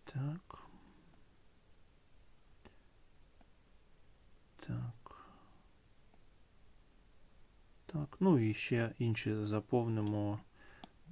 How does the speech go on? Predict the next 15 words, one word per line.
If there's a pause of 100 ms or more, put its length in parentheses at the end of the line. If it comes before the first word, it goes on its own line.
(640)
іншим
кольором. (3500)
Так. (1300)
Давайте
візьмемо... (1800)
Чи,
можливо,
взагалі
ось
цей
світленький?
Ні,
давайте
цей,
ладно.